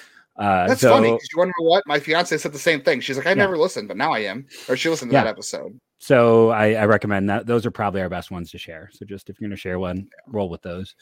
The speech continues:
Speaker 1: Um, but again, thank you. We appreciate the, I like to call it the Locked On Guardians family, team, however you wanna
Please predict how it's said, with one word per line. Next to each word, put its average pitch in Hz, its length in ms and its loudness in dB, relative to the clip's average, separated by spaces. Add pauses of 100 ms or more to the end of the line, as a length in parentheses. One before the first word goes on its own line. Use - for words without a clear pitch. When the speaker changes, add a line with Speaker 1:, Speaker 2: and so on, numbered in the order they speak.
(460)
Speaker 1:
Um, 85 480 -14
but 120 160 2
again, 117 260 2
thank 101 240 -2
you. 87 160 -6
We 95 80 -2
appreciate 95 480 -4
the, 90 140 -8
I 104 140 0
like 110 180 0
to - 80 -20
call 104 80 0
it 98 80 -4
the 101 80 -4
Locked 92 200 -4
On 95 80 -8
Guardians 90 320 -4
family, 107 460 -2
team, 107 460 -6
however 98 260 -10
you 98 100 -8
wanna 98 300 -8